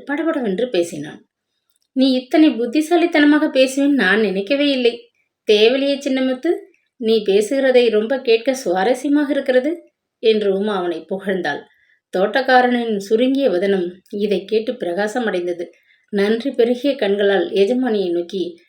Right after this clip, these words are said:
வெற்றிலை காவியேறிய பற்கள் அனைத்தையும் காட்டி மகிழ்ச்சியுடன் சிரித்தான்.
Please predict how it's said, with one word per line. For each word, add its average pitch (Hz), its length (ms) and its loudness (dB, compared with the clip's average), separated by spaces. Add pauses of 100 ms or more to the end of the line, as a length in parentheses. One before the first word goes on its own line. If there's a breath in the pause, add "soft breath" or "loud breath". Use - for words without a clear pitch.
(180 loud breath)
வெற்றிலை 220 520 2
காவியேறிய 214 640 2
பற்கள் 214 400 -4
அனைத்தையும் 220 600 -4
காட்டி 190 360 -4
மகிழ்ச்சியுடன் 240 640 0
சிரித்தான். - 500 -12